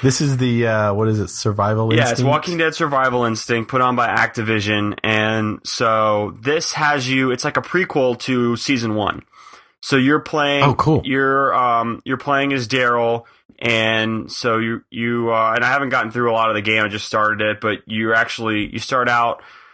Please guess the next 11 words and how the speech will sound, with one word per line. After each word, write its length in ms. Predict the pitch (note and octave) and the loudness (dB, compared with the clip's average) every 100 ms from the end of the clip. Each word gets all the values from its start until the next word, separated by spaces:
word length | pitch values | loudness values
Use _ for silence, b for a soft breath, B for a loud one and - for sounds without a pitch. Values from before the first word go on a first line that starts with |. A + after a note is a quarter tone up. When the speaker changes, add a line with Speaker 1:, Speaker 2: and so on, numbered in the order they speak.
| B _ | B _
Speaker 2:
um, 380 | - G#2+ G#2+ G#2+ | -4 -4 -2 -2
you 40 | |
start 300 | A2+ - F3 - | -2 -2 -2 0
the 60 | |
game 160 | C3+ A#2+ | 0 2
actually 400 | A#2+ A#2 C3 A2+ | 2 0 -2 -2
playing 460 | - B2 A#2 A2+ | 0 2 2 2
as 680 | D#2+ A2 G#2+ G#2 G#2 G2+ G#2 | 0 2 2 2 2 -2 -6
Daryl's, 880 | G2 A2+ A2 G#2+ G#2 G2+ G2 - - | -2 0 2 0 0 -2 -4 -8 -4
uh, 280 | G#2+ G2+ F#2+ | 0 0 0
dad, 580 | F#2 A2+ A#2 G2 - | 0 2 4 2 0